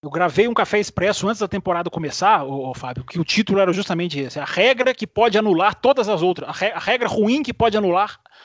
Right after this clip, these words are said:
as boas regras. É o que tem acontecido. E era justamente se referindo a isso. Mudaram o carro todo, mas ampliaram o D R S. Ou, ou seja, né, fica, fica,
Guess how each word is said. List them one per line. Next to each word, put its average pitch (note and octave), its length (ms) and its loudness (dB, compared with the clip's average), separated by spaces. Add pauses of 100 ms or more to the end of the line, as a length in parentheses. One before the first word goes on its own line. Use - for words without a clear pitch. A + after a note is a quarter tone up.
(120)
as E3+ 160 0
boas F#3 260 6
regras. C#3+ 420 -10
É D4+ 60 -8
o C#4 60 -6
que - 80 -14
tem A3+ 100 -2
acontecido. G3+ 540 -6
E F3 60 2
era F#3+ 140 4
justamente A#3 420 0
se - 60 -4
referindo A#3+ 380 0
a G3 60 0
isso. F#3+ 120 -6 (140)
Mudaram G#3 400 6
o F#3+ 60 0
carro F3 260 0
todo, A3 400 -2 (300)
mas G#3 200 -2
ampliaram B3 520 0
o A#3+ 80 -8
D A#3+ 80 -4
R G#3 180 -8
S. - 300 -14
Ou, D4+ 240 -18 (140)
ou A#3+ 100 -6
seja, A#2+ 400 -10
né, E3 160 -16
fica, F#3 340 -12
fica, D#3 500 -10